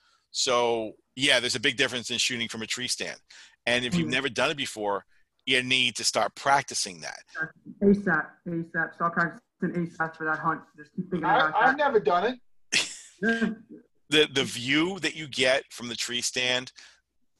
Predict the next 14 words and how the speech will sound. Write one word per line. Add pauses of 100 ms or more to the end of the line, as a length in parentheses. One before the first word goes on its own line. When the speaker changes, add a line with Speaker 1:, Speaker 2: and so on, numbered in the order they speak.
(380)
Speaker 1:
estimating
ranges,
you
better
have
a
rangefinder
with
you. (520)
Um, (320)
how
you
shoot, (560)
what